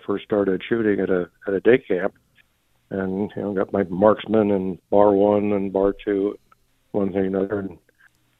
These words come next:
and learned, had, had ingrained firearm safety, uh, and their hunter safety courses and one thing and another. Um, and, uh, the, uh, they've,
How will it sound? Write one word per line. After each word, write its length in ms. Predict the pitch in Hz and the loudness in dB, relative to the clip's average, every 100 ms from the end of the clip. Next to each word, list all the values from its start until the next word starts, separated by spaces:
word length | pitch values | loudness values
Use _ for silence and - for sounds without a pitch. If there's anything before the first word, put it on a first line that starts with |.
| - | -2
and 180 | 104 107 | 2 6
learned, 460 | 123 135 120 98 | 8 6 4 0
had, 240 | 107 113 - | -4 -6 -4
had 120 | 117 - | -6 -2
ingrained 600 | 131 139 135 135 120 - | -2 2 4 4 2 0
firearm 580 | 123 123 120 117 113 101 - | 2 4 2 0 -6 -8 -8
safety, 520 | 147 156 - 82 _ _ _ _ _ _ 95 | -6 -8 -14 -18 _ _ _ _ _ _ -16
uh, 240 | 92 92 | -12 -10
and 140 | 92 | -10
their 120 | 92 85 | -8 2
hunter 280 | 120 123 - | 4 4 4
safety 320 | 117 117 120 | 4 4 -2
courses 580 | - 113 110 - 107 98 | 2 4 4 2 -4 -4
and 240 | 85 85 | -8 -8
one 200 | 107 104 | -6 -4
thing 160 | 101 101 | -4 -2
and 80 | 98 | -2
another. 300 | 95 95 92 _ _ _ _ _ _ | -2 -2 -6 _ _ _ _ _ _
Um, 480 | - 90 87 85 80 _ _ _ | -8 -6 -6 -8 -12 _ _ _
and, 440 | - 92 90 85 85 | -12 -8 -8 -8 -10
uh, 200 | 82 76 _ _ _ _ _ _ _ _ _ _ _ _ - | -10 -14 _ _ _ _ _ _ _ _ _ _ _ _ -2
the, 240 | 101 98 | 2 4
uh, 260 | 95 92 87 | 2 0 0
they've, 260 | 107 104 | -2 -2